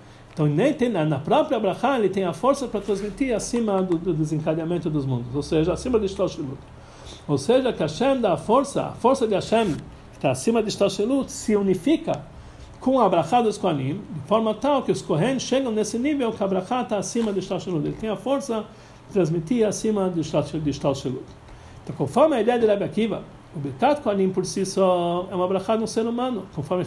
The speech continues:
explicamos na primeira forma. E por isso precisa um passuque especial que a Kadosh Baruch Hu concorda com ele. Ou seja, que tem a força especial de Hashem, que a brachá se-, que a brachá, eh, seja a brachá de Hashem,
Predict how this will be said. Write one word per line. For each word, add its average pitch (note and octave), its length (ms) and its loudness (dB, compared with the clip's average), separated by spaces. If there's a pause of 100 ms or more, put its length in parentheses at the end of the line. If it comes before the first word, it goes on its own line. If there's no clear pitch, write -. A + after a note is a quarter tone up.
explicamos G#3+ 480 -4
na F#3+ 80 -2
primeira A3 340 -2
forma. D3+ 280 -8 (680)
E D3 40 0
por D#4 160 2
isso A#3+ 180 -2
precisa G3+ 180 2
um F#3+ 80 2
passuque - 400 -2
especial F#3+ 680 2 (420)
que F3+ 80 -2
a D#3+ 40 0
Kadosh A3+ 400 4
Baruch A3 280 0
Hu A3+ 60 4
concorda A#3 500 0
com A3 160 -4
ele. G3 160 -4 (500)
Ou E3 140 0
seja, A3+ 460 2
que G#3+ 100 -6
tem F3 160 -2
a D3+ 80 0
força B3 320 2
especial A3 500 0
de A3 60 0
Hashem, D3 380 -2 (500)
que - 80 -4
a C#3+ 60 2
brachá A3 440 2
se-, A3 600 0
que - 40 -6
a D3+ 60 2
brachá, A#3 560 0 (300)
eh, D#3+ 400 4
seja A3+ 360 2
a G#3+ 40 -2
brachá G#3 320 0
de G3 80 -2
Hashem, D#3+ 300 -4